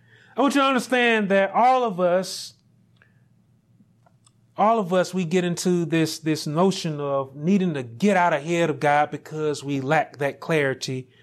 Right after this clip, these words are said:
and that understanding. But I want you to understand that all of us, uh, we must understand that, uh, we must learn to trust in the Lord. We must learn to trust in,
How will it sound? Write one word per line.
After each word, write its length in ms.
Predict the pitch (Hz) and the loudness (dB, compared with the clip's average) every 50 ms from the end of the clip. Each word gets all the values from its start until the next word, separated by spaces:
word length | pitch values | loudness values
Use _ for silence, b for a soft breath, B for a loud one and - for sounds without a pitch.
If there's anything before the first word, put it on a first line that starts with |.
| b b b _ | b b b _
and 420 | - 175 170 160 156 151 143 143 131 | -2 0 2 2 2 2 0 0 0
that 160 | 147 147 143 | 2 2 2
understanding. 640 | 147 151 139 131 127 - - 175 160 143 127 123 120 | 2 0 0 -2 -4 -2 0 0 2 2 0 0 0
But 200 | 123 156 160 - - | 0 0 0 0 0
I 60 | 180 214 | 0 2
want 180 | 247 262 262 | 2 2 0
you 80 | 262 214 | 0 2
to 60 | 214 | 2
understand 500 | 220 208 - - - 196 185 185 180 156 | 2 2 0 0 0 2 2 4 4 4
that 100 | 160 156 | 4 4
all 220 | 165 180 202 208 | 4 4 2 2
of 160 | 190 143 123 131 | 0 -2 -4 -4
us, 380 | 123 123 127 127 - - - B B B B B B B B B B _ | -2 -2 -2 -4 -6 -10 -16 B B B B B B B B B B _
uh, 380 | - 151 139 135 135 135 135 143 151 | -4 -2 0 2 2 2 2 2 2
we 160 | 165 185 190 | 2 2 2
must 280 | 180 180 196 190 196 190 | 2 2 2 2 2 2
understand 580 | 196 190 165 151 - 175 165 165 160 147 135 | 2 2 0 -2 -2 0 0 2 2 2 2
that, 360 | 147 147 147 143 147 - - b b b b b b - | 2 4 4 2 2 -2 -6 b b b b b b -12
uh, 120 | 147 139 135 | -10 -6 -2
we 140 | 151 165 | -2 0
must 260 | 165 175 180 170 - 160 | 2 2 0 0 -2 -2
learn 380 | 160 170 185 185 180 175 175 | -2 0 2 2 2 0 -2
to 140 | - - 170 | -4 -6 -6
trust 680 | 160 - - - - 226 226 208 202 - - - - _ | -6 -6 -6 -2 0 2 2 2 0 -2 -6 -12 -8 _
in 540 | 180 185 185 180 170 165 160 160 151 143 127 | 0 2 2 2 2 2 2 0 -2 -2 -2
the 100 | 156 156 | 0 2
Lord. 320 | 160 160 151 143 135 139 | 2 2 4 4 2 2
We 80 | 165 175 | 2 2
must 240 | 190 202 190 196 196 | 2 2 2 2 2
learn 220 | 202 202 202 190 | 2 2 2 0
to 100 | 196 170 | -2 -4
trust 420 | 180 - - 220 214 208 208 - | -6 -2 0 2 2 2 0 0
in, 280 | 185 175 170 165 160 | 0 0 2 0 -2